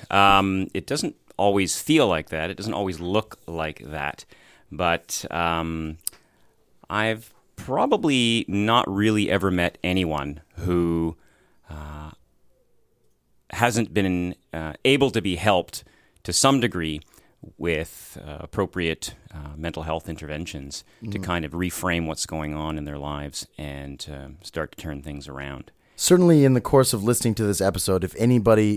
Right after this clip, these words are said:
Speaker 2: is l-, hearing a particular story or, uh, f-, starts to feel uncomfortable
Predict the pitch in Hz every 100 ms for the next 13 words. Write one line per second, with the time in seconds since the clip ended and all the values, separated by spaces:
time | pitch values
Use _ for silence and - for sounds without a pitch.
0 | - 90 90 107 - - 117 107 98 -
1 | 107 95 92 - - 131 156 190 220 -
2 | 95 95 92 92 - 92 95 80 - -
3 | - - - 104 82 - 107 95 - _
4 | - _ - - 113 110 - 98 92 131
5 | 147 - 175 180 220 240